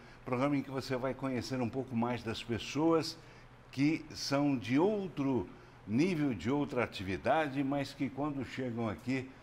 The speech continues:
abrem o coração e abrem até o peito pra cantar quando são fiéis cantores, né, fiéis admiradores da música brasileira. No programa de hoje,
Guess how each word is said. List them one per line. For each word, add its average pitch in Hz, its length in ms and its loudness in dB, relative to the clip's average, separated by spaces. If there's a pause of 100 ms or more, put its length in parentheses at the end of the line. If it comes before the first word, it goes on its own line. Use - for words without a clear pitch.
(180)
abrem 120 400 -2
o 98 60 -6
coração 117 680 -2
e 139 100 0
abrem 165 320 0
até 135 240 -2
o 180 60 2
peito 151 420 0
pra 107 160 -4
cantar 101 380 -2
quando 101 360 -4 (460)
são 120 460 0 (640)
fiéis 127 880 0 (320)
cantores, 113 800 0
né, 110 120 -2
fiéis 117 320 -2
admiradores 101 800 -2
da 95 140 -2
música 98 320 -6
brasileira. 76 680 -8 (480)
No 226 80 -6
programa 123 400 0
de 95 100 -4
hoje, 117 380 -2